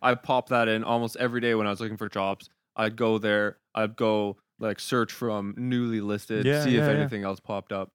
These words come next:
Speaker 1: I know what, you know, the last one that I saw was.
Speaker 2: Mm.
Speaker 1: So every day if there's something new there.
Speaker 2: No, that, that's a,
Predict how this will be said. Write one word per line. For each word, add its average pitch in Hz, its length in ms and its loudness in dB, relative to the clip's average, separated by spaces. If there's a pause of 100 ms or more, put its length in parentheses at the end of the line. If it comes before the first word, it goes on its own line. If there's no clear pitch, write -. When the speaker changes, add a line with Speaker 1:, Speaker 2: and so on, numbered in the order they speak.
(120)
Speaker 1:
I 113 120 2
know 117 280 2
what, 104 260 -2 (300)
you 113 120 -6
know, 95 120 -4
the 95 120 -6
last 95 300 -6
one 95 180 -8
that 92 120 -8
I 92 80 -8
saw 95 300 -6
was. 92 400 -8 (240)
Speaker 2:
Mm. 131 240 -4
Speaker 1:
So 110 80 -4
every 101 240 -2
day 95 180 -6
if 95 100 -12
there's 92 220 -12
something 92 360 -12
new 92 160 -10
there. 92 240 -8 (300)
Speaker 2:
No, 131 220 2
that, 95 220 0
that's 113 240 -2
a, - 100 -10